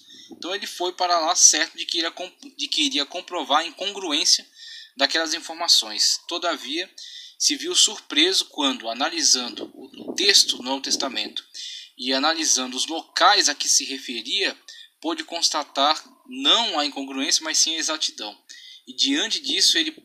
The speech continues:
aprofundou a sua investigação do Evangelho, olhando agora com muito mais respeito para o texto sagrado, e futuramente pôde então se render aos pés do Senhor Jesus Cristo, aceitando como Senhor e Salvador,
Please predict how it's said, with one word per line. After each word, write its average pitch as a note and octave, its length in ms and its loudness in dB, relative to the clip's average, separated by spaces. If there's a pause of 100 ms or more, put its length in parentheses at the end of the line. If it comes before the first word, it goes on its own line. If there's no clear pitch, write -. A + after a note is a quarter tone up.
aprofundou D#3+ 720 -4
a D#3+ 60 -2
sua C#3+ 320 2
investigação D3+ 680 0
do C#3+ 80 -8
Evangelho, B2+ 600 -2
olhando C3 360 -4
agora B2 300 -8
com - 140 -18
muito C#3+ 180 -12
mais C3+ 220 -4
respeito - 580 0 (480)
para B2+ 160 -4
o B2+ 40 -14
texto - 340 -2
sagrado, D3 520 2 (460)
e C3+ 460 2 (100)
futuramente D#3 640 -2
pôde D3+ 260 -6
então C#3+ 300 -6
se C#3 160 4
render C#3 300 -2
aos C#3+ 180 0
pés B2+ 260 -2
do B2 80 -2
Senhor B2 240 2
Jesus C#3+ 240 -2
Cristo, C#3 400 -2
aceitando B2+ 460 -2
como B2+ 180 -8
Senhor C3 320 0
e C3 40 -4
Salvador, C3+ 640 -6